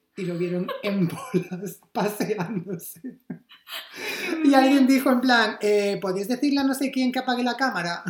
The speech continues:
Speaker 2: Ay, no.
Speaker 1: Porque eran a lo mejor, imagínate, siete personas, no sé, eran pocas.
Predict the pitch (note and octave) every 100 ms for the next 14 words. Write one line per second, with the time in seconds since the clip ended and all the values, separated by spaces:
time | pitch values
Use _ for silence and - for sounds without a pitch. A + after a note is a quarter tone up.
0 | E3 - _ _ _ - A3 C4+ F3 D4+
1 | - F#4+ - D#4+ C#4+ C#4 B3 B3 A#3+ C4
2 | C4 B3+ C4+ B3+ A3+ A#3+ A#3 A3+ - -
3 | F#3+ F3 F3 D#3+ F3 D3 D3+ E3 - C#3+
4 | D#3+ E3+ F3+ G3 D3+ B2